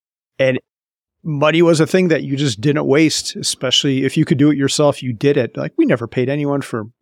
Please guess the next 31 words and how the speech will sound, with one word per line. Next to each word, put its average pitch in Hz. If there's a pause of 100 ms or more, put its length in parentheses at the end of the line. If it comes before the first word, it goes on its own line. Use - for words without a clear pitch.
anything. 139
We 135
did. 120 (880)
I, -
I, - (100)
I 160
can 156
never 165
remember 151
us 139
paying 131 (240)
in 151
my 127
whole 151
childhood 143
for 131
one 131
service, 127
like -
fixing 147
cars, 135
taking 135
care 131
of 127
the 123
house, 135
all 123
that. 123
It 117
was 113
all 123